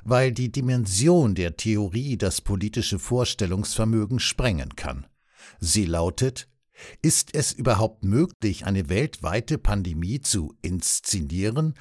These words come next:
also entgegen dem tatsächlichen Gefahrenpotenzial eines Virus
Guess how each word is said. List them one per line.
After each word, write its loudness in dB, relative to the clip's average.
also 0
entgegen -4
dem -4
tatsächlichen -2
Gefahrenpotenzial 0
eines -2
Virus 0